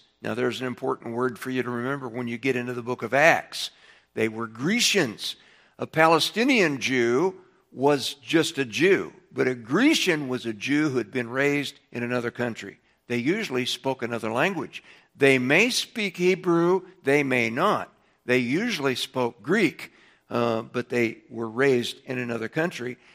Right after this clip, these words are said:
And they hap-, happened to be usually more liberal-minded, um,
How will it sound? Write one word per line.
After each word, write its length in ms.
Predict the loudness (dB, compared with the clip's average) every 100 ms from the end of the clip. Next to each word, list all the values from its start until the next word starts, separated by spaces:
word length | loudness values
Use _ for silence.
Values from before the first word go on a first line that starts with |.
| _ _
And 420 | 2 4 4 2 0
they 180 | 2 6
hap-, 400 | 6 4 -2 -6
happened 400 | 4 4 4 0
to 100 | 2
be 180 | 2
usually 760 | 2 2 0 0 0 2 2 0 -10 _
more 600 | -8 -2 2 4 2 0 -4
liberal-minded, 840 | -2 2 2 2 2 0 -2 -8 _ _ _ _ -2
um, 480 | 0 2 0 -4